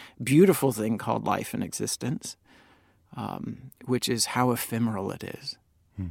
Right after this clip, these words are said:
Speaker 1: how much we are all whispers. Um, and, uh, and that's hard. Um,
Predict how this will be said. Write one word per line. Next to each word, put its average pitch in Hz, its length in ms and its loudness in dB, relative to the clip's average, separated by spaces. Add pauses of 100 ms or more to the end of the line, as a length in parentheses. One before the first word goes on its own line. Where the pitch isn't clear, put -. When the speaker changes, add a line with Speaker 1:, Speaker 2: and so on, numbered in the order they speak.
(600)
Speaker 1:
how - 340 -16
much 107 340 -6
we 110 160 -8
are 107 140 -8
all 101 440 -6
whispers. - 600 -8 (1300)
Um, - 480 -12 (160)
and, 110 480 -6
uh, 107 320 -8 (960)
and 117 160 2
that's 120 180 0
hard. 110 1000 -8 (760)
Um, 107 500 0